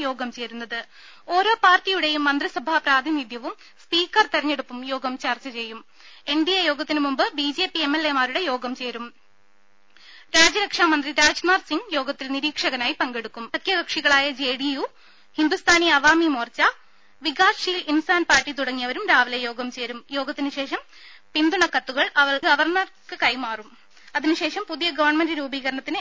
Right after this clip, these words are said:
എൻ ഡി എ അവകാശം ഉന്നയിക്കും. പുതിയ ഗവൺമെന്റിന്റെ സത്യപ്രതിജ്ഞ നാളെ ഉണ്ടായേക്കും. നിയമസഭാ തെരഞ്ഞെടുപ്പിൽ ഇരുന്നൂറ്റിമൂന്ന് അംഗ സഭയിലെ നൂറ്റി ഇരുപത്തഞ്ച് പേരുടെ പിന്തുണ എൻ ഡി എക്കുണ്ട്. ഒരു കക്ഷിരഹിത എം എൽ എയും എൻ ഡി എയുടെ പിന്തുണ പ്രഖ്യാപിച്ചിട്ടുണ്ട്.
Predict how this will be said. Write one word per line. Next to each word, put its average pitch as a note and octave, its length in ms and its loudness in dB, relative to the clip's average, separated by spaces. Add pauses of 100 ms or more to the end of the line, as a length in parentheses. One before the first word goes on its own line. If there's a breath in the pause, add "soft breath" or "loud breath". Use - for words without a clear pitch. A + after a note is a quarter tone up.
എൻ C#4+ 160 -2
ഡി C#4+ 80 -2
എ D#4+ 100 0
അവകാശം C4+ 520 0
ഉന്നയിക്കും. A#3+ 440 -12 (760 soft breath)
പുതിയ E4+ 240 2
ഗവൺമെന്റിന്റെ F4 540 4
സത്യപ്രതിജ്ഞ D#4 640 -4
നാളെ D#4+ 320 4
ഉണ്ടായേക്കും. A#3+ 640 -6
നിയമസഭാ D4 520 -2
തെരഞ്ഞെടുപ്പിൽ D4 560 -4 (280 loud breath)
ഇരുന്നൂറ്റിമൂന്ന് F4+ 680 0
അംഗ C#4+ 160 4
സഭയിലെ C4+ 500 -4
നൂറ്റി D#4+ 340 -2
ഇരുപത്തഞ്ച് F4 440 -2
പേരുടെ C4 280 -4
പിന്തുണ C4 320 -4 (120)
എൻ C4 160 -4
ഡി B3+ 80 -8
എക്കുണ്ട്. A#3+ 420 -8 (340 loud breath)
ഒരു E4 140 -2
കക്ഷിരഹിത E4+ 600 -2
എം C#4 240 0
എൽ C4+ 120 -4
എയും D#4 240 -8
എൻ C#4+ 160 0
ഡി C4+ 60 -4
എയുടെ D4 200 -2
പിന്തുണ C#4 300 -6
പ്രഖ്യാപിച്ചിട്ടുണ്ട്. B3 840 -8